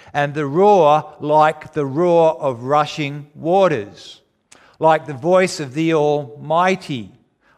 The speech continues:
like the tumult of an army." Go to the end of Ezekiel, Ezekiel forty-three. Ezekiel has a vision of God. "And I saw the glory of God of Israel coming from the east. His voice was like the roar of rushing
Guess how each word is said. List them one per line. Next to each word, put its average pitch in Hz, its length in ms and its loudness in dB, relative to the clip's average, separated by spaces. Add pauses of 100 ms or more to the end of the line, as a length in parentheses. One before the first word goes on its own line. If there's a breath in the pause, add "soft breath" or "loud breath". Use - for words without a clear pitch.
like 131 200 -6
the 135 80 -18
tumult 143 600 -4 (180)
of 131 100 -14
an 139 100 -6
army." 165 520 0 (220 soft breath)
Go 139 180 0
to 139 80 -2
the 147 160 -2
end 208 160 -2
of 185 120 0
Ezekiel, 135 480 -6
Ezekiel 151 400 -6
forty-three. 156 680 -4 (340 loud breath)
Ezekiel 165 380 -2
has 151 160 0
a 151 60 -4
vision 156 360 -4
of 147 80 -8
God. 165 140 2
"And 160 80 0
I 160 80 2
saw 220 300 2
the 240 100 -2
glory 190 340 2
of 156 140 -4
God 170 240 4
of 147 100 -4
Israel 143 360 0
coming 180 380 -4
from 156 180 -10
the 156 120 -4
east. 156 260 -4 (280 loud breath)
His 156 220 -4
voice 208 520 2
was 180 160 -6
like 160 440 0
the 156 100 -6
roar 170 460 2
of 160 240 -6
rushing 156 680 -2